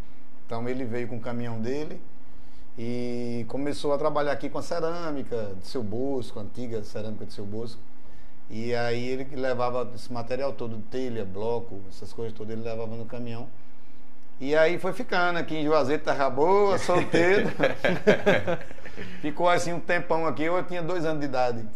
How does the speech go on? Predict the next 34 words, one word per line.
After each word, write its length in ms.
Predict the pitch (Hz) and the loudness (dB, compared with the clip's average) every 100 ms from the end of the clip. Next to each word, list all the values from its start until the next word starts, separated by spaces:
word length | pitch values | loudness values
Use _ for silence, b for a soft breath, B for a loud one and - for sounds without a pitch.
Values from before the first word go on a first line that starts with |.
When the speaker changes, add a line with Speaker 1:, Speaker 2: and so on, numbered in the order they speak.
| - | -2
Speaker 2:
Sim. 120 | 101 | 0
Speaker 1:
Aí 240 | 113 127 147 | 0 0 0
minha 220 | 156 160 | 0 0
mãe, 260 | 156 151 151 | 0 0 0
"Oxe, 280 | 175 - 135 135 131 143 135 | -2 -2 -2 -2 -2 -2 -2
bora 200 | 143 151 | -2 0
pra 160 | 156 | 0
Juazeiro." 580 | 156 165 147 123 139 147 120 - 120 | 0 0 0 0 0 0 -2 -2 -2
Speaker 2:
<laughs> 240 | - - | 0 0
Speaker 1:
Pegou, 380 | 147 151 156 156 | 2 2 2 2
um, 340 | 151 143 143 | 0 -2 -4
um, 160 | 135 139 - - | -4 -2 -2 -2
subiu 400 | - 135 135 139 | 0 0 0 -2
no, 180 | 131 | -2
no, 180 | 123 123 | -2 -2
no 120 | 120 | -2
Speaker 2:
Que 60 | 113 | 0
Speaker 1:
pau 120 | 127 | 2
Speaker 2:
o 20 | 107 | 4
Speaker 1:
de 60 | |
Speaker 2:
homem, 120 | 120 | 4
Speaker 1:
arara, 320 | 123 127 139 113 | 4 4 4 4
Speaker 2:
o 40 | |
homem 160 | 127 143 | 2 4
Speaker 1:
trouxe 220 | 139 139 | 4 4
Speaker 2:
tá 60 | 160 | 4
Speaker 1:
o 40 | |
menino, 140 | 151 151 | 4 2
Speaker 2:
sozinho 180 | 120 | 2
Speaker 1:
o 20 | 131 | 2
Speaker 2:
lá. 180 | 113 | 2
Speaker 1:
homem 120 | 147 151 | 2 2
tá 140 | 147 | 2
sozinho. 480 | 151 147 123 131 | 2 0 0 0